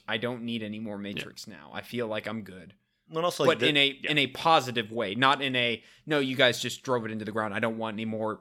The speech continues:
Speaker 1: We're, we're
Speaker 2: Yeah,
Speaker 1: done."
Speaker 2: yeah, yeah. Well, and, like, the random fourth Matrix movie could have been the worst of these, this glut of reboots.
Speaker 1: Yes.
Speaker 2: And that it is not is a,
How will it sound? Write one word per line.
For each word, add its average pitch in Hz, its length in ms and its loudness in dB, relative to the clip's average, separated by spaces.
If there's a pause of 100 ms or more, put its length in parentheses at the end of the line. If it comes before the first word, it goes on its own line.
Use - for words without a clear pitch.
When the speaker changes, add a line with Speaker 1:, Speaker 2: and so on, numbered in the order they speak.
(140)
Speaker 1:
We're, 117 140 -6 (100)
we're 117 100 0
Speaker 2:
Yeah, 117 60 0
Speaker 1:
done." 104 140 0
Speaker 2:
yeah, 87 60 -4
yeah. 80 120 -8 (880)
Well, 180 100 2
and, 175 100 2
like, 147 240 2
the 131 340 0 (220)
random 131 540 0
fourth 117 400 0
Matrix 104 380 -2
movie 95 260 -6
could 107 220 -6
have 90 120 -8
been 90 360 -6 (100)
the 110 220 -4
worst 101 480 -4
of 98 320 -6
these, 85 540 -10
this 107 160 -10
glut 95 360 -4
of 87 120 -10
reboots. 80 560 -14 (600)
Speaker 1:
Yes. 196 220 -4
Speaker 2:
And 196 100 -8
that 226 100 -2
it 123 80 0
is 131 140 0
not 170 300 4
is 113 200 0
a, 107 120 2